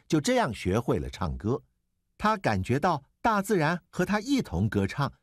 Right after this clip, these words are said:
当他独处时，他可以感受到身边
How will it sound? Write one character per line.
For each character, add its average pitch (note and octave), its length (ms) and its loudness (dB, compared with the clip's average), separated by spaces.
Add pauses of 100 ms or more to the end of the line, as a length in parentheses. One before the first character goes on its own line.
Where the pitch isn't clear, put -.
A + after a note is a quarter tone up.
(200)
当 A#2+ 140 0
他 A#2 120 0
独 D3 220 2
处 D3 200 -2
时， C#3+ 380 0 (260)
他 G2+ 220 -2
可 A2+ 160 -2
以 D3 140 2
感 F#2 280 -2
受 D3+ 160 -2
到 C#3 220 0 (180)
身 A#2 300 0
边 A2+ 340 0